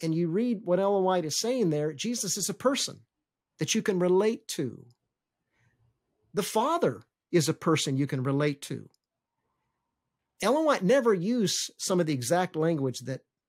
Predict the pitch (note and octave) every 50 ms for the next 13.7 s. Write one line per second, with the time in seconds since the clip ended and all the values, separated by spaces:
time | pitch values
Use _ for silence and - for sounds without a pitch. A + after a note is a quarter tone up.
0 | _ _ _ _ _ _ _ _ _ _ - D3+ C#3 C3+ E3+ D#3+ D3 - - C#3+
1 | C3 C3 A#2+ A#2+ C3+ C#3 C#3+ C#3 C#3 C#3 C3+ - - D#3 D3+ D#3 C3+ - - C3+
2 | B2 A#2+ A#2 - - D3 C#3 C3+ C#3 C3+ B2+ C#3 C#3+ D#3+ - - - - C3+ C3
3 | - - C#3 B2 A2+ C3 C3 C3 C3 A#2+ A2+ C3 B2+ B2+ C3 C3 B2+ B2 - _
4 | - C#3 C3+ B2+ - - - - - - _ _ _ _ _ - A3 A#3 G3 D#3
5 | C3+ B2+ B2 A#2 A2 G#2 - _ _ _ _ _ _ _ _ _ _ _ - F3
6 | E3+ E3 E3 E3 D#3 C3 C3 D#3+ E3+ E3+ E3 E3 D#3 - - E3 D#3+ - - _
7 | _ _ _ _ _ _ _ _ - _ _ _ _ - _ _ _ _ _ _
8 | _ _ - F#3 F3+ D#3+ - - - - A#3 C#4 D#4 C4+ G3+ E3+ D#3 C#3 - -
9 | _ - F3+ E3 F3+ G3 F3+ G#3 C#4+ F4+ F#4 C#4+ E3 D3 C3 - - - - -
10 | - _ _ _ _ - D3+ D3 - - - F3+ E3 D3+ C#3+ C#3+ C3+ B2 B2 _
11 | _ _ _ _ _ _ - D3 C#3+ C3+ B2 D#3 D3+ D3+ D3 C#3 B2+ B2+ - -
12 | - E3 D3 - - - D#3 C3 A#2+ C#3+ - C3 B2 B2 A#2 C3 B2+ - - -
13 | C#3+ A#2+ A2 B2+ C#3 D#3 E3 D#3+ C#3+ - - G2+ F2 -